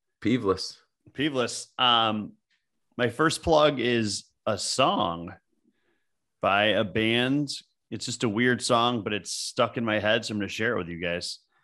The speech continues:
Speaker 2: Uh, it's called Multi Love or Multi Love with, like, a dash between multi and love by Unknown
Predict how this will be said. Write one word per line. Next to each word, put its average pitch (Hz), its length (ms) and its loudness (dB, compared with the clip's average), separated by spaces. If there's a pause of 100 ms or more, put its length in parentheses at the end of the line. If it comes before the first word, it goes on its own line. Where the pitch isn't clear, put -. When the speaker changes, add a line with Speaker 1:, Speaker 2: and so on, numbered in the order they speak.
(180)
Speaker 2:
Uh, 92 80 -6
it's 98 120 -6
called 110 420 2 (180)
Multi 113 520 2
Love 139 500 2
or 104 120 -2
Multi 101 440 0
Love 165 440 -2
with, 104 160 -8
like, 98 160 -4
a 95 100 2
dash 101 520 0
between 98 380 -4
multi 95 380 -2
and 92 140 -2
love 107 340 0
by 92 260 0 (160)
Unknown 123 680 2